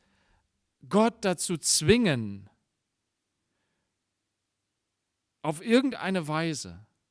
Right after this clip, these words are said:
dazu zwingen, mir etwas zu geben. Ich kann an keiner Stelle meines Lebens sagen, „Aber Gott, das habe ich verdient. Das steht mir zu.“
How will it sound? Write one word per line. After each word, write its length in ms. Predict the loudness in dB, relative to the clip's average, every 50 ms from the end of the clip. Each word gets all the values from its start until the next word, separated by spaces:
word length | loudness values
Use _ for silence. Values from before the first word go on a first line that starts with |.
| _ _ _ _ _ _ _ _ _ _ _
dazu 320 | -8 -6 -6 -6 -6 -6
zwingen, 560 | -6 -6 -4 -2 0 0 0 0 0 0 2
mir 300 | 2 4 4 4 2 0 -4 -6
etwas 540 | -6 -6 -4 -4 -4 -2 -2 -2 -4 -6 -4
zu 180 | -4 -6 -4
geben. 520 | -2 -2 -2 -2 -2 -4 -8 -12 -14 -16 _ _ _ _ _ _ _ _ _ _ _ _ _ _ _ _ _ -20 -20 -20 -16 -6 -4
Ich 160 | -4 0 4
kann 280 | 4 4 4 4 0 -4 -10 -16 -6
an 240 | -4 -4 -4 -2 -2
keiner 400 | -2 0 2 2 2 4 2 2
Stelle 340 | 2 2 2 4 4 6 6
meines 360 | 6 4 4 2 2 -2 0
Lebens 280 | 2 2 2 2 2 4
sagen, 240 | 4 4 4 4 0 -6 -14 -20 -8 -4
„Aber 220 | 0 4 4 6 6
Gott, 200 | 8 6 6 4 0 _
das 340 | -2 0 2 2 2 2 2
habe 240 | 4 4 6 6 4
ich 140 | 4 2 0
verdient. 880 | 2 4 4 6 8 8 8 8 8 6 2 -2 -8 -14 -20 -20 -20 _ _ _ _ _ _ _ _ _ _ _ _ _ _ _ _ _ _ _ _ _ _ _ _ _ _ _ _ _ _ _ _ _ _ _ _ _ _ _ _ _ _ -20 -20 -20 -10 2
Das 200 | 4 6 6 6
steht 560 | 4 2 0 _ 2 4 4 4 2 0 0
mir 280 | 6 8 10 10 10 8
zu.“ 560 | 6 4 8 8 10 8 8 6 0 -6 -12